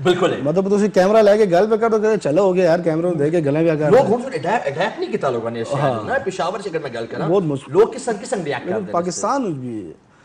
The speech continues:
Speaker 2: लेकिन खसूसी पेशावर हो, जैसे गलियां मोहल्ले व्लॉग
Speaker 1: हाँ,
Speaker 2: बनाना
Speaker 1: मैं
Speaker 2: इंतहाई मुश्किल
Speaker 1: मुझे
Speaker 2: है।
Speaker 1: वाकई याद आ गया, मैं कौन बना,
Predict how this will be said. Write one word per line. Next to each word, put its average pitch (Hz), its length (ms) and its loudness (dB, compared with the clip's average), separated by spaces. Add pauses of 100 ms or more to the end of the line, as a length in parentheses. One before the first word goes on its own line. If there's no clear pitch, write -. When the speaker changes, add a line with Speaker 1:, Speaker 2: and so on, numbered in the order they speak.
(160)
Speaker 2:
लेकिन 165 320 -4
खसूसी 170 360 -4
पेशावर 170 480 -2
हो, 175 60 -4
जैसे 165 320 -6 (160)
गलियां 147 440 -2
मोहल्ले 151 360 0
व्लॉग 139 260 -2
Speaker 1:
हाँ, 185 100 2
Speaker 2:
बनाना 170 540 2
Speaker 1:
मैं 196 280 2
Speaker 2:
इंतहाई 202 320 6
मुश्किल 165 320 2
Speaker 1:
मुझे 185 140 4
Speaker 2:
है। 180 60 0
Speaker 1:
वाकई 156 260 -2
याद 165 260 2
आ 170 80 4
गया, 180 160 -4
मैं 170 140 -8
कौन 185 220 -2
बना, 185 360 0